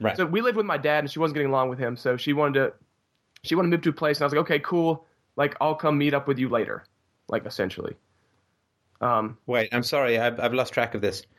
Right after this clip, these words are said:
Speaker 1: You, how can, I mean, didn't she call you while you were overseas?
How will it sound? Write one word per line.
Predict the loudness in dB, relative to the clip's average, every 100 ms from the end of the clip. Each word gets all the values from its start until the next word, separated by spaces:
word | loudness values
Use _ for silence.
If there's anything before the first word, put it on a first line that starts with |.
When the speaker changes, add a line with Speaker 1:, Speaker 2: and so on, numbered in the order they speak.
| _ -20 -20 _ _ _ _
Speaker 1:
You, | -6 -2
how | -2
can, | 0 0
I |
mean, | 0 -2 -8 -4
didn't | -2 0
she | 0
call | 0 2
you | 2
while | 2 2
you | 2
were | 0
overseas? | 0 0 0 0